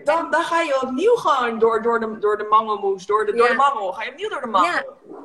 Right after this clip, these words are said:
Speaker 2: Ja, zeker. Want het, dat is, en dat is ook, denk ik, het leuke aan ander-, on-, aan ondernemen. Maar
Speaker 1: Ja.
Speaker 2: ook het spannende.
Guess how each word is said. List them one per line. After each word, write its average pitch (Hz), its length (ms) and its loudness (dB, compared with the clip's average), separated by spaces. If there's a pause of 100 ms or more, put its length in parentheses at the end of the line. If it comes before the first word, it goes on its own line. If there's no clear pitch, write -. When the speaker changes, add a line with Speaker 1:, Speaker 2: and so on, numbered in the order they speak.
Speaker 2:
Ja, 330 380 0
zeker. 330 500 0
Want 262 140 -8
het, 285 220 -14
dat 294 200 0
is, 320 140 -10
en 277 220 -6
dat 302 200 0
is 311 160 -12
ook, 254 180 -4
denk 240 180 -6
ik, 233 120 -14
het 220 120 -6
leuke 247 400 -2
aan 220 140 -10
ander-, 220 300 -10
on-, 220 240 -8
aan 220 220 -8
ondernemen. 208 560 -8
Maar 240 100 0
Speaker 1:
Ja. 240 140 0
Speaker 2:
ook 302 100 2
het 247 120 -14
spannende. 247 500 -2